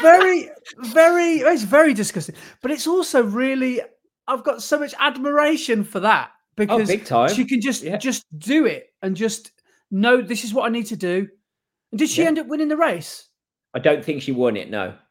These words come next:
Speaker 1: Right.
Speaker 2: Not, not that year, no.
Speaker 1: Right. But, like, that is, I mean, that's a serious amount of, 'cause she could have just D N F'd.
Speaker 2: Of,
Speaker 1: I wonder
Speaker 2: of,
Speaker 1: why,
Speaker 2: of course.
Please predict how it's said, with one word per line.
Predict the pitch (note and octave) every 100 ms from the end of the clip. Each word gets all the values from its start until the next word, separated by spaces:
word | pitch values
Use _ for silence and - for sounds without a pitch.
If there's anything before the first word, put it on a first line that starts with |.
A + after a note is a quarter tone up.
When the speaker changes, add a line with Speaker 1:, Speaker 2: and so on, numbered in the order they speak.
| _ _ -
Speaker 1:
Right. | F3 D3+ C#3 _ - B2+ -
Speaker 2:
Not, | B2+ A#2+ C#3
not | C3 -
that | C3 G#2+ -
year, | G#2 F2+ F2+ - _ _ _ -
no. | G2+ F2+ -
Speaker 1:
Right. | D#3+ D3 - _ _ _ _ _ _ -
But, | G#3+
like, | A3+ G#3 F#3 _ _
that | C4+ C4
is, | B3 G#3 - -
I | A#3
mean, | B3 B3
that's | C#4 G#3+
a | A#3+
serious | - - C#4 C#4 C4 -
amount | A#3 B3 A#3+ G3+
of, | F#3+ D#3+ - _ _ _ _ _ _ _ _ _ _ _ _
'cause | - B3+
she | E4+
could | F#4
have | E4
just | C#4
D | C4+
N | G3+
F'd. | A#3 B3 - - _ _ _ _ _ _ _ -
Speaker 2:
Of, | C#3
Speaker 1:
I | A3
wonder | D#4 E4+
Speaker 2:
of, | C#4+
Speaker 1:
why, | C#4+ C#4+
Speaker 2:
of | A3+
course. | C#4 D#3 -